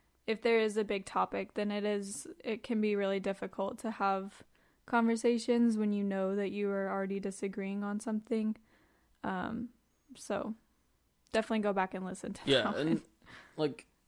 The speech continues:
Speaker 2: another expectation part, something we kinda, Jason and I talked about earlier, was just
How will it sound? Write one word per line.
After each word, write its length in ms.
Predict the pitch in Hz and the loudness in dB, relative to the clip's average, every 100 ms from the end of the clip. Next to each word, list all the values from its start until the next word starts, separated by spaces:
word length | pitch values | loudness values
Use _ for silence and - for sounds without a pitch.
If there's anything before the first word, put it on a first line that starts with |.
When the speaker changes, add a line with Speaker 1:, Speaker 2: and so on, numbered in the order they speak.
| _ _ _ - | _ _ _ -4
Speaker 2:
another 300 | 139 143 - | 2 4 4
expectation 720 | 127 - 127 117 127 123 123 | 2 2 -2 0 -2 -2 -2
part, 240 | - 123 | -2 -2
something 180 | 135 120 | -2 -4
we 120 | 120 | -4
kinda, 340 | 127 123 123 - _ - - - _ _ _ - _ _ _ _ _ _ 147 | -4 -4 -4 -6 _ -20 -20 -20 _ _ _ -20 _ _ _ _ _ _ 2
Jason 320 | 143 151 123 | 4 6 4
and 100 | 117 | 0
I 80 | 117 | 2
talked 220 | 120 120 | 2 2
about 160 | 123 110 | 2 4
earlier, 280 | 147 131 | 6 6
was 200 | 127 135 | 4 2
just 420 | 135 123 - - | 2 2 0 -4